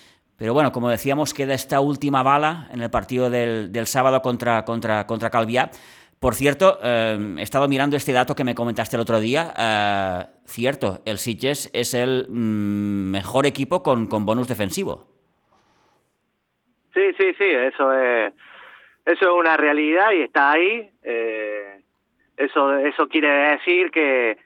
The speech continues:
Speaker 2: le hemos plantado cara y hemos perdido los, hemos perdido muchísimos partidos por, por falta de experiencia y, y por ser los nuevos de la categoría, y eso,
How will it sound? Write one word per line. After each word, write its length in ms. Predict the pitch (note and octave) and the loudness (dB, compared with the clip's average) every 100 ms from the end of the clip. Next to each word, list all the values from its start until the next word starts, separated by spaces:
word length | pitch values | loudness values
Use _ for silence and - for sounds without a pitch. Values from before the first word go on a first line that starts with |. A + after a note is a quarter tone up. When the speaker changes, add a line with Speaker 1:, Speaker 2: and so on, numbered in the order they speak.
| _ _ - | _ _ -4
Speaker 2:
le 160 | C#3 | 0
hemos 200 | E3 D#3+ | 2 2
plantado 540 | - D3+ D#3 E3+ E3 D3+ | 2 2 2 4 4 2
cara 400 | E3+ F#3 G3+ F#3+ | 2 4 4 4
y 240 | D#3+ C#3+ | 2 0
hemos 240 | C#3+ C#3+ B2 | 0 0 0
perdido 920 | - D#3 E3 E3 D#3 D3 C#3 C3+ B2+ - _ _ _ _ _ _ | 2 2 2 4 4 4 4 4 2 -2 _ _ _ _ _ _
los, 280 | - C3 C#3+ - | -2 -2 -2 -6
hemos 220 | D3 D3 | -2 0
perdido 420 | D#3+ D#3 E3 E3 D#3 | 2 4 4 4 4
muchísimos 640 | D#3 E3 G3 F#3+ E3+ D3+ | 2 2 2 2 2 2
partidos 540 | D#3 D#3 D#3 F#3 G3 | 4 2 2 2 2
por, 720 | - C#3 B2 A#2 A2+ G#2+ G#2 G2 G2 _ _ _ | 2 2 4 4 4 0 -4 -8 -18 _ _ _
por 160 | B2 A#2+ | -6 0
falta 300 | D#3 D#3 D#3 | 0 2 2
de 80 | C3+ | 2
experiencia 1040 | - D3+ E3+ G3+ G#3+ G3 G#3 G3+ G3 F3 | 2 2 2 2 0 -2 2 4 4 2
y, 360 | C#3 B2 A#2+ A2+ - - _ _ _ - | 2 0 0 -2 -8 -20 _ _ _ -12
y 80 | |
por 220 | - C3 B2+ | -2 -2 2
ser 140 | E3 | 2
los 140 | E3 | 2
nuevos 520 | C#3+ F#3 G#3 F3 D#3+ D3 | 4 4 4 4 4 2
de 100 | C3 | 2
la 140 | B2+ | 0
categoría, 800 | A#2+ C3+ C3 C3+ D3+ F3+ A#3 A3 | 0 -2 2 4 4 2 2 2
y 140 | D3+ | 0
eso, 640 | C#3+ - C3+ A#2+ A2 G#2 | -2 0 2 4 2 0